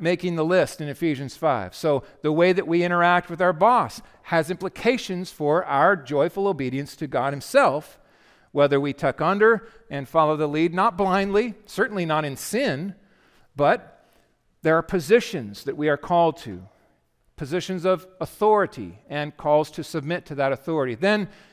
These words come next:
in the church, similarly, in Hebrews, it calls the, the people of the church to submit to their leaders, right? To obey the leaders. Now, the leaders, th-, they are not the heads of the church. Christ is the head of the church. And he has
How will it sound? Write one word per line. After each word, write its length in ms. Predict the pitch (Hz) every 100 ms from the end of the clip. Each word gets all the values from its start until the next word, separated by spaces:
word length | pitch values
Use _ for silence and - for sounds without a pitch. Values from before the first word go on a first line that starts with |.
| _
in 160 | 185 208
the 80 | 202
church, 480 | - 226 151 - -
similarly, 760 | - 208 208 175 135 104 101 - _ _
in 160 | 175 170
Hebrews, 680 | 170 226 226 170 135 95 143
it 80 | -
calls 400 | 170 165 170 -
the, 220 | 160 151 - -
the 60 | 156
people 400 | 196 220 208 180
of 80 | 156
the 100 | 151
church 400 | - 165 151 -
to 140 | 175
submit 500 | - 175 156 208 226
to 280 | - 165 151
their 200 | 160 175
leaders, 600 | 165 214 226 113 - - _ _ _ _ _
right? 240 | 139 175 -
To 140 | 185
obey 300 | 175 165 165
the 100 | 180
leaders. 360 | 190 226 131 -
Now, 100 | 160
the 120 | 160
leaders, 520 | 185 277 175 202 - - _ _ _ _
th-, 140 | 147 -
they 160 | 156 247
are 140 | 220
not 220 | 202 202
the 100 | 156
heads 460 | 131 - 190 269 180
of 120 | 151
the 80 | 139
church. 520 | - 151 226 - - _ _
Christ 560 | - - 196 294 - -
is 140 | 220
the 100 | 185
head 180 | 143 165
of 80 | 147
the 80 | 131
church. 500 | - 120 - - - _ _ _ _ -
And 160 | 170
he 160 | 214 233
has 220 | 220